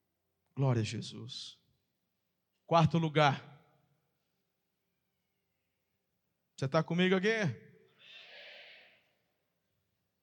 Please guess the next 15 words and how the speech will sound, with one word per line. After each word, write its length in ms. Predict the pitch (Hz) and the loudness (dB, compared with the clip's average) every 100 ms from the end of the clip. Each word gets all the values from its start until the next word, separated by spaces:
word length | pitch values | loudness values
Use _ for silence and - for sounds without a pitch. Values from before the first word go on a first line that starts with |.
| _ _ _ _ _ _ _ _ _ - | _ _ _ _ _ _ _ _ _ -6
Vamos 220 | 143 185 | -2 4
orar 160 | 170 175 | 6 6
pro 100 | 151 | 4
fogo 260 | 175 165 | 2 2
descer 340 | 156 147 185 175 | 2 2 2 0
no 60 | |
final 300 | 131 165 180 | 0 0 2
aqui? 440 | 165 214 208 156 120 117 - - - | 2 0 0 -2 -6 -12 -20 -20 -8
Igual 240 | 143 180 | 2 4
desceu 380 | 165 165 - 180 | 6 4 4 2
sobre 260 | 165 165 165 | 2 4 4
Elias, 380 | 175 233 196 - | 4 4 2 2
sobre 260 | 190 170 | -2 -2
o 60 | 160 | -2
sacrifício. 680 | - 165 160 180 220 185 | -2 -2 -4 -2 -2 -2